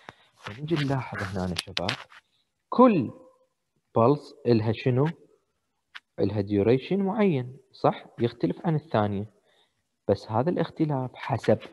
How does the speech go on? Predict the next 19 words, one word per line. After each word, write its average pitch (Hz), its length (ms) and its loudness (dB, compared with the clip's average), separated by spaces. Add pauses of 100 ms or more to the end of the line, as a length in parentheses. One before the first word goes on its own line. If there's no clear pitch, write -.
قيمة 285 380 4 (760)
هذه 131 580 4 (680)
العينة 110 840 4 (160)
أو 92 80 -2
حسب - 260 -8
قيمة 196 360 0
هذه 131 340 2
السامبل، - 580 -2 (180)
أوكي؟ 175 340 2 (880)
يعني 90 200 -2
هاي 110 240 4
هنا 123 220 2
السامبل 117 800 2 (560)
بالسالب 95 640 2
خلينا 82 220 -8
نقول، - 320 -10 (520)
فشوفوا 107 600 4
الديوريشن 104 580 4
مالتها 92 520 -2